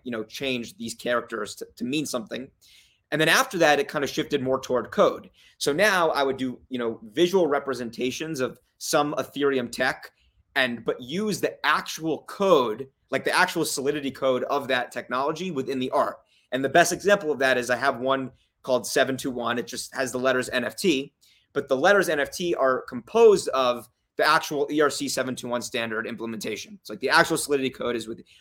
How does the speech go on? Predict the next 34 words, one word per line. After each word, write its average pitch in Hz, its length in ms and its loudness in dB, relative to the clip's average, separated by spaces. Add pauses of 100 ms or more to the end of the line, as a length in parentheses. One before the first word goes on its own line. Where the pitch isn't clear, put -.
(140)
running 151 320 6
through 135 640 4 (100)
the 143 80 -4
art 123 180 4
itself. - 400 -6 (400)
So 143 360 2 (140)
that's 180 260 4
why 156 340 4
every 202 180 4
time 175 280 0
I 147 100 2
would 131 300 -4
get 135 120 2
inspired 147 440 0
to 131 80 -6
create, 131 380 0
like, 123 120 -6
a 123 40 -6
new 120 120 -4
piece, 190 420 -2 (280)
it - 160 0
was 123 240 -4 (200)
really 208 360 4
a 165 60 4
result 156 360 2
of 131 80 -8
me 143 140 -4
just 131 160 -8
learning 160 360 2
something 131 360 -4
new 139 140 0
in 131 60 -2
the 147 160 0
ecosystem. 110 480 -8